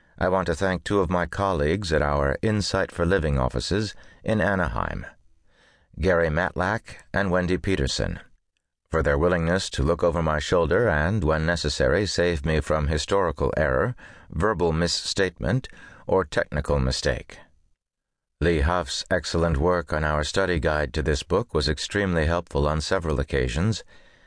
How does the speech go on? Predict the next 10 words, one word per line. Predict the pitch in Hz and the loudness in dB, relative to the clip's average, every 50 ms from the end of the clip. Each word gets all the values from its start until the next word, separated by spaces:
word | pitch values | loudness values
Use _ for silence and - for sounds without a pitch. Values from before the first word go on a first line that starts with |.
| _ _ _ - | _ _ _ -6
and | - 62 | -4 -2
I | 67 65 65 | -2 -2 0
gratefully | - 87 90 - - 73 78 85 82 | 0 -2 -2 -2 -2 -2 0 2 2
acknowledge | 82 76 65 85 90 92 90 87 80 - - | 0 0 0 -2 0 0 0 0 -2 0 -2
my | 78 78 76 | 0 0 0
appreciation | 73 - - 90 82 - - 87 87 92 90 - 73 69 65 | 0 0 -2 -2 -2 0 0 0 0 0 0 -2 -2 -2 0
for | - 65 64 | 0 0 -2
his | 69 69 - | -2 -2 -2
careful | - - 82 78 73 - 73 69 | -2 0 0 0 0 0 -2 0
research | 65 80 90 87 - - 85 82 - - | 0 0 0 0 0 0 0 0 -2 -6